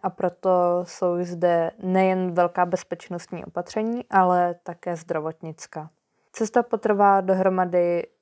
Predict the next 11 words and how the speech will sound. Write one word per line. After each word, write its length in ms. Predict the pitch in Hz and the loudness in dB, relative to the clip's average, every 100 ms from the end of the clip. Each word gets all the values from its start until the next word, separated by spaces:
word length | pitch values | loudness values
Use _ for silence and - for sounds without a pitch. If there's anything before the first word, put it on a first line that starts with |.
| _ _ _ - | _ _ _ -20
čtyři 380 | - 190 175 | -6 -2 -2
dny 340 | 165 165 180 247 _ _ _ _ _ _ | -4 -6 -8 -10 _ _ _ _ _ _
a 480 | 185 175 175 170 170 - | -4 0 2 0 -2 -6
dnes 520 | 175 185 196 226 - - | -6 0 0 0 -8 -18
se 180 | - 190 | -4 -2
setkal 580 | - 185 - 196 185 185 | -2 -6 -4 0 2 0
s 100 | 175 | -2
hlavním 720 | 180 185 180 185 185 185 180 - - | 2 2 2 -2 -4 -4 -8 -10 -2
ajatoláhem 1000 | 180 180 - 185 175 175 175 175 175 175 - _ | 2 2 2 2 4 2 0 -2 -2 -8 -16 _
Ali 400 | 185 185 185 180 - - | 0 2 2 0 -6 -6
al-Sastýnem, 1700 | 175 165 165 175 - _ _ _ - 196 180 - - 185 185 202 | -2 -2 -2 -6 -12 _ _ _ -2 0 0 -2 -6 -2 -2 -2